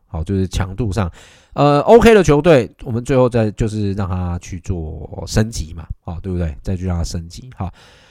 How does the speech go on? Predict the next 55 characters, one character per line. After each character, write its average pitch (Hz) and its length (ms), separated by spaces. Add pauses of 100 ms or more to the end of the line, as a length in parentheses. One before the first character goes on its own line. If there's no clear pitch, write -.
(260)
呃， 180 260
这 254 200
一 247 120
次 214 600
来 135 240
讲 113 360
的 92 160
话， 107 320
哈， 80 120
我 95 160
们 107 360
最 156 200
主 107 160
要 123 180
我 92 220
是 147 100
要 131 100
谈 92 240
富 113 200
邦 85 300
啦， 71 200
哈， 78 140
就 98 100
是 98 60
说 107 120
富 180 160
邦 160 200
去 165 100
参 139 180
加 131 260
东 135 200
亚 135 100
联 98 200
赛 107 260
的 85 180
时 - 240
候， 92 240 (380)
他 120 140
们 107 240
的 87 540
这 104 120
个 78 300 (760)
从 143 180
中 156 180
得 123 160
到 123 140
的 98 60
收 123 340
获 123 180
应 98 60
该 98 140
是 107 80
哪 85 180
一 90 100
些？ 92 300